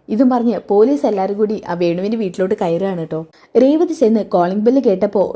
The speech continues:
ഡോർ തുറക്കുന്നുണ്ട്. അപ്പൊ തന്നെ മുന്നിൽ നിൽക്കുന്നത് പോലീസാണ്. പോലീസിനെ കണ്ട പാടെ തന്നെ രേവതി ഒന്ന് പേടിക്കുന്നുണ്ട്. എന്നിട്ട് എസ് ഐ ചോദിക്കുന്നുണ്ട്, "ഈ വേണു എന്ന് പറയുന്ന ആള്?"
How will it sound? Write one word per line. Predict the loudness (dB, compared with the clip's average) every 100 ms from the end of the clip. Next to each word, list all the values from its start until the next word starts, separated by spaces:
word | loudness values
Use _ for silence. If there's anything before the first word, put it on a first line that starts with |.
| 2
ഡോർ | 2 4
തുറക്കുന്നുണ്ട്. | 2 2 0 -2 -2 -4 -6
അപ്പൊ | -6 -2
തന്നെ | 0 0
മുന്നിൽ | 0 0
നിൽക്കുന്നത് | 0 0 0 0
പോലീസാണ്. | 0 0 0 -2 -2 -2
പോലീസിനെ | -2 -2 -2 -2 -4 -4
കണ്ട | -2
പാടെ | 0 0 0 0
തന്നെ | 0 2
രേവതി | 2 0 2
ഒന്ന് | 2 0
പേടിക്കുന്നുണ്ട്. | -2 -2 -2 -2 -2 -4 -10 _ _ -4
എന്നിട്ട് | 0 2 4
എസ് | 2 2
ഐ |
ചോദിക്കുന്നുണ്ട്, | 4 4 2 0 -2 -4 -6 -8
"ഈ | -4
വേണു | 0 2 2 2
എന്ന് | 2
പറയുന്ന | 2 2 0
ആള്?" | 0